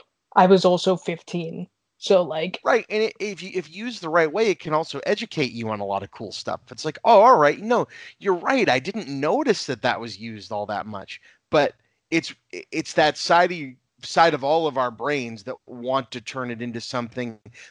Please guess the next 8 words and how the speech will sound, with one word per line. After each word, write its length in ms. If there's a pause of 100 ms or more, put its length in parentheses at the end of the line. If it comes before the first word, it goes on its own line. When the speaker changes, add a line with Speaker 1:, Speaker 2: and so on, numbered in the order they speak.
Speaker 2:
that 120
allows 460
us 140
to 100
have 460
elitism 680
over 220
something. 480